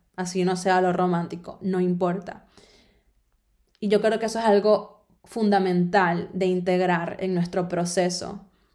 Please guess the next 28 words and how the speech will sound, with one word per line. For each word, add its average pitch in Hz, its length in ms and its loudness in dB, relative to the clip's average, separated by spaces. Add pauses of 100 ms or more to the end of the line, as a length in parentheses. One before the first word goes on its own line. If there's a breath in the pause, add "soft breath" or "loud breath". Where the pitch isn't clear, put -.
(140)
la 185 200 -2
parte 180 260 2
en 214 60 2
la 196 120 2
que 180 60 -4
estamos 190 380 0
dispuestos 196 680 0
a 165 100 2
ver 175 380 0 (420 loud breath)
qué 247 200 4
más 240 580 0
hay 190 600 0 (380)
después 202 640 4
de 185 180 4
esa 202 400 2 (200 loud breath)
decepción 214 760 2
de 202 80 4
que 196 100 4
las 202 180 2
cosas 233 300 -2
no 233 140 0
sean 233 240 2
exactamente 214 680 0
como 196 180 0
yo 175 120 2
las 196 180 0
estoy 175 240 -2
fantaseando. 175 920 -6